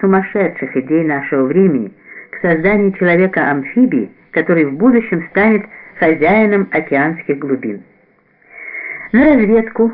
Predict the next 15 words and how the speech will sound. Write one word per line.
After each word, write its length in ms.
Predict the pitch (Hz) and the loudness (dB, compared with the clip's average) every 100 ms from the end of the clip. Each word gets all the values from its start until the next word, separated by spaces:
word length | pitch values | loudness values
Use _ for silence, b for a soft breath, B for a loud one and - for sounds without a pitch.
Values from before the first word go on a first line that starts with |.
| - | -2
учёные, 420 | 202 196 269 254 | -2 4 6 6
как 200 | 226 202 | 4 0
обычно, 400 | 196 175 233 226 | 0 0 0 0
выслали 440 | 185 214 214 208 202 | 2 2 2 2 2
животных. 540 | 185 131 123 - 135 - - _ - | 0 -2 -4 -6 -16 -16 -20 _ -4
С 40 | |
одним 340 | 208 180 175 175 | -2 0 2 2
из 120 | 180 | 0
них, 220 | 190 226 - | 0 -2 0
белой 240 | 135 120 | -2 0
мышью, 420 | 113 120 - 202 220 _ _ | -4 -6 -6 -6 -6 _ _
мы 180 | 208 285 | 0 2
уже 120 | 254 | 2
успели 340 | 220 - 135 | 0 -2 -2
познакомиться. 600 | 160 196 156 135 104 98 | -2 -6 -8 -10 -12 -14